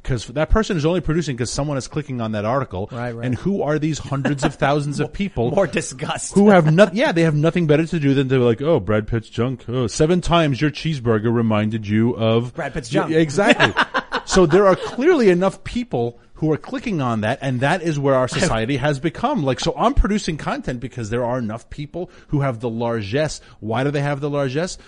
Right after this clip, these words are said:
Speaker 1: Because we have a hundred fifty thousand illegals every day crossing, every month crossing the border who are doing all of the labor.
Speaker 2: That's right.
Speaker 1: That allows them the luxury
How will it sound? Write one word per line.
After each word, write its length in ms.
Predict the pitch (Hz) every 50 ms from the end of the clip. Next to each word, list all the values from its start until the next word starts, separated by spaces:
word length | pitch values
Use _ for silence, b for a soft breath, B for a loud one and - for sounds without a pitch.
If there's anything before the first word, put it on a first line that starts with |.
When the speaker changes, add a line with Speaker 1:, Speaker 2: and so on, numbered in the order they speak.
| B B
Speaker 1:
Because 300 | - 113 - 117 98 92
we 80 | 101
have 100 | 95 95
a 60 | 95 92
hundred 320 | 80 113 117 120 131 110
fifty 200 | 123 123 - 131
thousand 380 | - 131 120 123 120 120 117 117
illegals 400 | 113 113 123 123 127 139 120 -
every 220 | - 110 110 117
day 160 | 110 117 113
crossing, 440 | - - 120 117 110 - - 117 120 -
every 180 | 117 107 113
month 220 | 107 110 117 113 -
crossing 320 | - 120 113 - - 110
the 60 | 107
border 360 | 98 95 107 110 113 139 151 B B B B B
who 200 | - - 120 113
are 60 | 110
doing 360 | 101 95 110 110 110 107 107 -
all 240 | - 95 92 92 95
of 140 | 101 104 107
the 80 | 131
labor. 440 | 143 143 131 113 101 92 92 104 113 120
Speaker 2:
That's 180 | 117 - -
right. 260 | 151 165 185 180 - _ _ - _ _ _ _
Speaker 1:
That 140 | - 104 104
allows 460 | 104 98 98 107 110 117 127 120 110
them 160 | 117 120 117
the 100 | 110 120
luxury 800 | 120 123 127 156 190 214 180 135 117 120 101 95 92 92 98 98